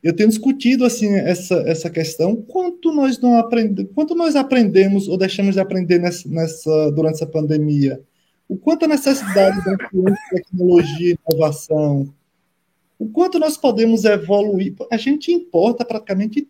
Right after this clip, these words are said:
tudo de insu-, de, de insumos farmacêuticos. Pra construção de, de equipamento hospitalares, é uma das maiores fortunas que existe, assim, de investimento em equipamentos hospitalares, nós importamos.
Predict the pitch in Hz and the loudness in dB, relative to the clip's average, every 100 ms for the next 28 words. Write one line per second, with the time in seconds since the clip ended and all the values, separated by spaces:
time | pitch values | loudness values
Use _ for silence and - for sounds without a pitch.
0 | _ 143 160 277 269 170 156 180 - 160 | _ -8 -4 -6 -4 -4 -2 -4 -4 -8
1 | 147 160 151 165 - - 160 151 156 151 | -8 -6 -4 -4 -6 -6 -6 -4 -2 -2
2 | 147 - 120 135 - - 143 - _ _ | -2 -4 -4 -4 -6 -8 -8 -8 _ _
3 | _ _ _ _ _ _ - 190 233 240 | _ _ _ _ _ _ -4 4 6 6
4 | 240 226 214 214 208 185 185 156 180 185 | 2 0 4 4 4 0 -2 -4 -2 2
5 | 175 175 - 170 170 170 175 - 175 160 | 0 -2 0 2 2 0 -4 -6 2 6
6 | 156 196 202 208 208 180 190 208 208 202 | 8 6 4 0 0 -2 0 0 2 2
7 | 214 214 - 220 226 - _ 208 214 208 | 0 -2 -4 -4 -4 -10 _ 0 4 4
8 | 202 - _ _ _ - 214 156 151 185 | 0 -6 _ _ _ 0 2 2 0 4
9 | 233 220 190 190 196 202 202 190 185 165 | 4 4 0 2 0 2 4 2 2 -2
10 | 175 214 220 220 208 208 214 214 - 202 | -2 0 0 0 -2 0 0 -2 0 2
11 | 196 208 220 214 214 208 196 202 214 180 | 2 0 -2 -2 -4 -2 0 2 0 -2